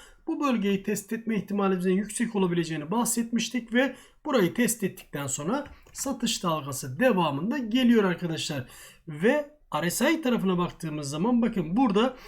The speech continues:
bir yükselen trend vardı. Hemen grafiği şöyle kaldırayım arkadaşlar. Bakın burada yükselen bir trend. R S I'da yükselen dipler yapmıştı arkadaşlar ve yükselen dipler yaptıktan sonra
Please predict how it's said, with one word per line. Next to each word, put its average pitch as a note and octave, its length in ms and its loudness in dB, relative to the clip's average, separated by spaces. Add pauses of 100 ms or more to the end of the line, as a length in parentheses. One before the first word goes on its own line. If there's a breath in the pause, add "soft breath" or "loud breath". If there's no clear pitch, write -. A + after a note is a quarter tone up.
(300 loud breath)
bir C4 160 4
yükselen A3+ 640 4
trend A#3 440 2
vardı. D3 260 -2
Hemen A3+ 280 2
grafiği F3 320 -2
şöyle G#3+ 280 -2
kaldırayım F3+ 460 0
arkadaşlar. C#3 460 -6
Bakın C3+ 300 -4
burada A#3+ 400 2 (420 loud breath)
yükselen A#3 600 2
bir C4 80 0
trend. G#3+ 420 2 (240)
R G3+ 80 2
S G3+ 220 0
I'da G3+ 300 2 (300 loud breath)
yükselen A3+ 640 4
dipler F#3+ 380 0
yapmıştı G3+ 640 0
arkadaşlar A3+ 600 0
ve G3+ 60 2
yükselen A3 640 0
dipler E3+ 320 -4
yaptıktan G3+ 720 -2
sonra F#3 520 0